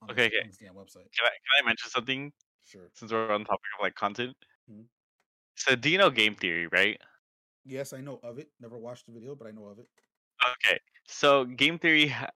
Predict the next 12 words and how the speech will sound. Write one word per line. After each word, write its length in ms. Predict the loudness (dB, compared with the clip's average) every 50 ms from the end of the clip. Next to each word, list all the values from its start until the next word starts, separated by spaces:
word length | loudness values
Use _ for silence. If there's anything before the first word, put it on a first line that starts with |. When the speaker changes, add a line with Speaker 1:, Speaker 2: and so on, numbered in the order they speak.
| _ _ _ _ 2
Speaker 2:
um, 260 | 4 4 4 4 4
has, 220 | 2 2 2 4 4
like, 160 | 2 2 2
four 140 | -2 -2 -2
different 240 | -2 -4 -8 -4
sections. 360 | -4 -4 -4 -4 -8 -16 -14 -6
So, 140 | -4 -4 -2
they 120 | 0 0
have 180 | 0 0 0 0
Game 240 | 0 0 0 -2 -4
Theory, 480 | -6 -4 -4 -2 -2 -4 -6 -10 -14 _ -20
Speaker 1:
Mm-hmm. 280 | -20 -20 -18 -20 -20